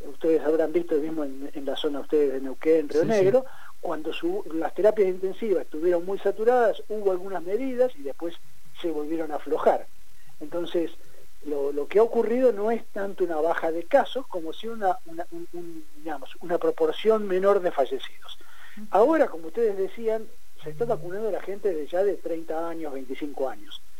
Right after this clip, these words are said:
Speaker 1: Y esa es la gente que más se contagia, no la
Speaker 2: Ujú.
Speaker 1: gente que más fallece. Entonces, lo que es esperable para las próximas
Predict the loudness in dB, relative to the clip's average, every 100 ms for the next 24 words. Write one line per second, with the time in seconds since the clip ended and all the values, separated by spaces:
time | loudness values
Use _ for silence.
0 | -6 -4 2 2 4 2 2 2 2 2
1 | 0 0 0 0 -2 0 2 2 2 -2
2 | -4 -4 -4 -4 -2 4 4 2 -2 -4
3 | -4 -4 -4 -4 -4 -4 -4 -6 -4 -4
4 | -4 -4 -2 0 2 2 0 -2 2 2
5 | 4 2 0 2 6 6 4 0 -4 -4
6 | -4 -4 -4 -2 -2 -2 -4 -4